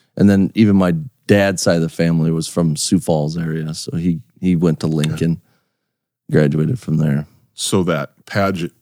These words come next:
Speaker 2: the, so what was the, what was the family name?
Speaker 1: Jonasson is my
Speaker 2: Jonasson.
Speaker 1: mom's side, yes.
Speaker 2: Okay. Okay. Yeah, that's pretty amazing when you think back that people lived in this part of the world
Speaker 1: Yeah.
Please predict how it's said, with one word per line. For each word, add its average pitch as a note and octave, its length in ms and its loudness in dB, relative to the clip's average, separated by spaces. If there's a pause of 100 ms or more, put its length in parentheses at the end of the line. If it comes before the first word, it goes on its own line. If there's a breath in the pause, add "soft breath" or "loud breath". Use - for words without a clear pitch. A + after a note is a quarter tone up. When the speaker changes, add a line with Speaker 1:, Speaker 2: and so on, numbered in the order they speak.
(140)
Speaker 2:
the, E2+ 200 -4
so - 200 -4
what F#2 220 0
was F2+ 180 -2
the, D#2 200 -2
what - 120 -6
was F#2+ 120 -2
the F2+ 100 -10
family F2 280 0
name? C2+ 300 -6
Speaker 1:
Jonasson F#2 760 2 (340)
is F2 160 4
my E2+ 120 4
Speaker 2:
Jonasson. C#2+ 240 -2
Speaker 1:
mom's D2+ 480 0
side, C2+ 360 -6 (240)
yes. - 180 -8
Speaker 2:
Okay. B1+ 120 -8 (580)
Okay. - 220 -14 (1080)
Yeah, C#3 120 -6
that's F3+ 200 -4
pretty F#3 200 0
amazing F2+ 400 2
when D2+ 100 0
you - 100 0
think E2 280 -4
back D2+ 220 -2
that D2+ 140 -10
people F#2+ 320 -2
lived E2+ 180 0
in D2+ 140 -4
this F#2+ 160 0
part B2 260 0
of G2 60 -2
the D#2+ 80 -2
world D#2+ 340 0
Speaker 1:
Yeah. D#2 160 0